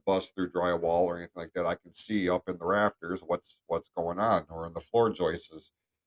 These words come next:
And, um, not a wire to be found,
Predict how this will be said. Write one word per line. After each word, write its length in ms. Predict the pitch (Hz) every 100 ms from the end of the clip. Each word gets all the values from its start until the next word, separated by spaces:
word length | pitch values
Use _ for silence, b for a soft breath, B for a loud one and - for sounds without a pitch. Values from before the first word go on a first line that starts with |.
| _ _ _ _ -
And, 480 | 107 104 101 98 95
um, 380 | 95 95 92 90 _ -
not 360 | 120 180 208 131
a 100 | 110
wire 460 | 110 131 170 180
to 220 | 180 170
be 140 | 156 165
found, 480 | - 165 131 -